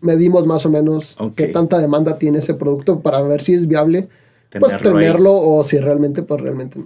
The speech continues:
Speaker 1: es un producto que no, que no vale la pena.
Speaker 2: Oye, ¿y, y tú has visto un crecimiento en el, en el tema del ciclismo aquí en la región? Digo, con, con el tema, por ejemplo, del covid diecinueve, vi que en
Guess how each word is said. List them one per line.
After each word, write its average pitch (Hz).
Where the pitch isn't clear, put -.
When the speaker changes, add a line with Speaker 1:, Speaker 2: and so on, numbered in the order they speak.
Speaker 1:
es 139
un 143
producto 139
que 139
no, 131
que 147
no 135
vale 117
la -
pena. -
Speaker 2:
Oye, 131
¿y, 139
y 143
tú 156
has 170
visto 180
un 175
crecimiento 127
en 139
el, 110
en 110
el 104
tema 117
del 139
ciclismo 120
aquí 110
en 120
la 107
región? 117
Digo, 127
con, 107
con 107
el 104
tema, 127
por 139
ejemplo, 117
del 117
covid 107
diecinueve, 117
vi 110
que 131
en 123